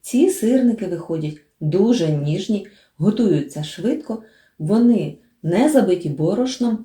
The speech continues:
а найголовніше те, що вони так само добре смакують і в холодному вигляді. Тож, кого зацікавив рецепт,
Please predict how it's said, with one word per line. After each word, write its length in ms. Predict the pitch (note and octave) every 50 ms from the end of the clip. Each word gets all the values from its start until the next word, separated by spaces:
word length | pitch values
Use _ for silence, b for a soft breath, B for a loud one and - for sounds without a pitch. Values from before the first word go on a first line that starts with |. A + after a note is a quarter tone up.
| - -
а 120 | E3 D#3+
найголовніше 880 | D#3 D3+ D3+ F3 A#3+ D#4 E4+ D#4+ C4+ B3+ G#3+ G3 F#3 E3+ D#3+ - D#3 D#3
те, 300 | D#3 - D#3+ D#3+ D#3+ D3+
що 220 | - - - E3
вони 240 | D#3 D3+ D3+ D#3 D#3
так 360 | D#3 - B3 C#4+ G4 F#4 -
само 340 | - - B3 A3+ G#3+ G3 F#3
добре 320 | F#3 D#3+ D#3+ D#3 D#3 D#3+
смакують 680 | D#3+ - D#3+ D#3 D#3 - - E4+ F4 E4 C4+ - - B B B _ -
і 160 | F3+ F#3+ A#3
в 80 | B3+ -
холодному 600 | - F3+ D3 D#3 E3 D#3+ D#3+ E3 D#3+ D#3+ D#3 D#3
вигляді. 460 | D#3 D3+ D#3 D3+ D3+ D3 C#3+ C#3+ - b b b b b b -
Тож, 260 | - G3+ - - -
кого 340 | - G3+ F3 D#3+ E3+ D3+ D3+
зацікавив 600 | D#3 D3+ D#3 - - - - F3+ G3 A3 A#3+ B3+
рецепт, 420 | C#4 D4 D4 - - D4 D#4 D4+